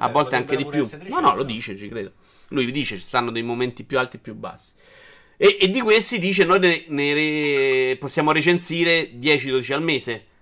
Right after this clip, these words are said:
Speaker 1: Copriamo tutto, le cose grandi, però non copri un cazzo di tutto il resto, cioè, fondamentalmente. Ci proviamo, proviamo a mettere la roba bella,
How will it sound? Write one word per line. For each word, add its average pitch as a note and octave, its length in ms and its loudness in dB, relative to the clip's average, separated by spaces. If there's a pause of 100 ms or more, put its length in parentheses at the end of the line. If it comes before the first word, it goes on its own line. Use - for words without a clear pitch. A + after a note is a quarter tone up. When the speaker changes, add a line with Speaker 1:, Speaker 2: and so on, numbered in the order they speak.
Speaker 1:
Copriamo C#3+ 480 4
tutto, F#3 460 4
le D3+ 120 4
cose C3 260 0
grandi, E3 560 4
però C#3+ 260 2
non C#3+ 120 0
copri A#2+ 240 0
un A#2 80 -6
cazzo B2 340 2
di A#2 80 -4
tutto A2 220 -8
il G#2 80 -2
resto, C3 340 -4
cioè, G#2+ 140 -14
fondamentalmente. G#2+ 760 -12
Ci A2+ 100 -10
proviamo, D3 500 4
proviamo A2+ 240 -4
a - 20 -4
mettere B2+ 320 -4
la B2 80 0
roba C3+ 200 -2
bella, C3+ 300 2